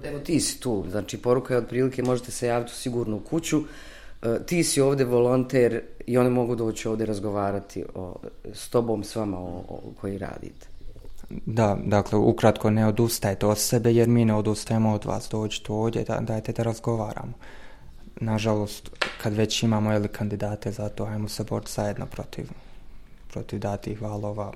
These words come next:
Speaker 2: mržnje. Kako, jel, šta reći roditeljima koji žele zapravo prihvatiti svoje dijete, ali ne znaju pristupiti tome?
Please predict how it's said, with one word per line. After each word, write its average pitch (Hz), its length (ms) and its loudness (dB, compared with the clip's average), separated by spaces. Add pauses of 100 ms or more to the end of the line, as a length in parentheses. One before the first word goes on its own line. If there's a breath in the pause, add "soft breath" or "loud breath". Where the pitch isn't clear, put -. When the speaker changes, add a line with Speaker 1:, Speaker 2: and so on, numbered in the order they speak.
Speaker 2:
mržnje. - 300 -6 (960 soft breath)
Kako, 113 260 -14 (160)
jel, 113 600 -10
šta 131 200 -6
reći 131 240 -2
roditeljima 131 400 2
koji 117 200 0
žele 117 360 2
zapravo 110 360 -2
prihvatiti 107 440 -6
svoje 110 180 0
dijete, 110 360 -2
ali 110 160 -2
ne 113 120 2
znaju 107 180 -2
pristupiti - 560 -8
tome? 107 220 -4